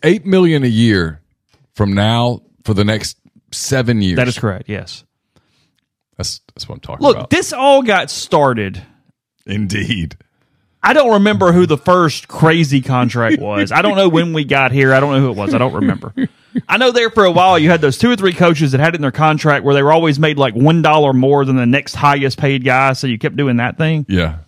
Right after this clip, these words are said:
Speaker 2: But
Speaker 1: <laughs>
Speaker 2: it's the stupidity of the sport that's caused this. 'Cause what happens is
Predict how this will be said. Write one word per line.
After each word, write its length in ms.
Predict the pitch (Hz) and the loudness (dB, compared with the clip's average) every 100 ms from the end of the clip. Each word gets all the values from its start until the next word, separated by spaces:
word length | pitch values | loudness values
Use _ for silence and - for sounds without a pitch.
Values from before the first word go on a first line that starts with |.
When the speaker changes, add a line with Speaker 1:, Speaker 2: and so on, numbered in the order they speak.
| _ _ _ _ _ _ _ _ _ _ - | _ _ _ _ _ _ _ _ _ _ -2
Speaker 2:
But 340 | 233 233 - _ _ _ _ _ _ _ _ _ - | 0 0 -8 _ _ _ _ _ _ _ _ _ -14
Speaker 1:
<laughs> 0 | - - | -10 -4
Speaker 2:
it's 180 | 269 - | -4 -4
the 120 | 277 | -6
stupidity 600 | 233 240 - 330 392 285 | -4 -4 0 0 0 0
of 120 | 180 131 | -2 -4
the 60 | |
sport 320 | - 160 156 - | -6 -2 -2 -4
that's 120 | 117 | -4
caused 320 | 139 135 117 | -2 0 -2
this. 180 | 104 107 | -6 -2
'Cause 160 | 185 180 | 0 0
what 140 | 349 | -2
happens 520 | 202 202 - 104 104 | 0 -2 -2 -6 -6
is 360 | 113 98 113 - | -6 -6 -8 -12